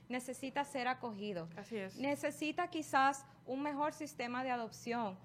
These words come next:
Speaker 1: o quizás necesita a alguien que esté con ella y le ayude con esta niña. Lo que yo digo es que todas las opciones,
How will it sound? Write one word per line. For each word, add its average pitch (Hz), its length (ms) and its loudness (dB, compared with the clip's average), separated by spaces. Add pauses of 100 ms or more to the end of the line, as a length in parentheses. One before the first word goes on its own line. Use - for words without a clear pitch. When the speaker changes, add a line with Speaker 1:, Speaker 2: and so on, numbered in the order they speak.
(180)
Speaker 1:
o 262 140 0
quizás 269 360 0
necesita 302 560 0
a 269 200 8
alguien 269 240 0
que 247 100 -4
esté 254 280 0
con 302 200 4
ella 269 220 0
y - 20 -2
le 247 100 0
ayude 269 540 2 (300)
con 247 200 2
esta 269 260 0
niña. 190 380 -2 (240)
Lo 269 140 2
que 302 140 4
yo 330 120 4
digo 339 240 4
es 294 160 4
que 269 160 -2
todas 359 340 6
las 392 140 0
opciones, 185 800 -2